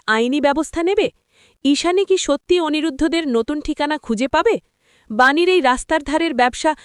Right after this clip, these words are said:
কি নতুন সাফল্যের পথ খুলে দেবে? মৌলির পরবর্তী চাল কি হতে চলেছে?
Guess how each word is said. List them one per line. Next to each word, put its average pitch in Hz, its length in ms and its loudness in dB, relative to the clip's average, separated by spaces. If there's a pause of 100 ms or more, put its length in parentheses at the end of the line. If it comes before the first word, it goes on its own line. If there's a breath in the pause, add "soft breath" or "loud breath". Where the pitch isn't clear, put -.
(160 soft breath)
কি 311 100 0
নতুন 240 360 0
সাফল্যের 311 560 -2
পথ 233 240 -2
খুলে 247 260 -2
দেবে? 415 260 0 (540)
মৌলির 277 400 2
পরবর্তী 285 560 0
চাল 339 220 0
কি 254 160 -4
হতে 190 240 -4
চলেছে? 156 440 -8